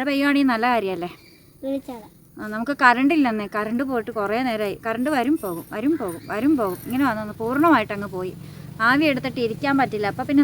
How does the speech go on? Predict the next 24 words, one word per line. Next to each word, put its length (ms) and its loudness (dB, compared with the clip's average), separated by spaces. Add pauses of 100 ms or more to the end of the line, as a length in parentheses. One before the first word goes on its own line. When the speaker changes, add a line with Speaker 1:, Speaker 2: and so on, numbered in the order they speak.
Speaker 1:
നമുക്കെന്നാ 400 0
ഇവിടെ 220 2
വന്നിരുന്ന് 400 -2 (140)
രണ്ട് 240 -4
വർത്തമാനമൊക്കെ 760 -2
പറഞ്ഞിട്ട് 380 -6
അങ്ങ് 200 -8
പോകാലോ 420 -4
എന്ന് 160 -4
കരുതി. 260 -8 (680)
ഇപ്പോഴും 280 4 (100)
ഓരോരുത്തർ 440 0
വീട് 200 0
എവിടെയാണെന്ന് 400 0
ചോദിക്കുന്നുണ്ട്. 560 -2
ഇത് 160 -6
തൊടുപുഴ 340 0 (160)
എന്ന് 160 -2
പറയുന്ന 340 -2
സ്ഥലമാണ് 520 -2
കേട്ടോ. 160 -8 (640)
തൊടുപുഴ 320 0 (200)
എന്ന് 180 -4
പറയുന്ന 300 -2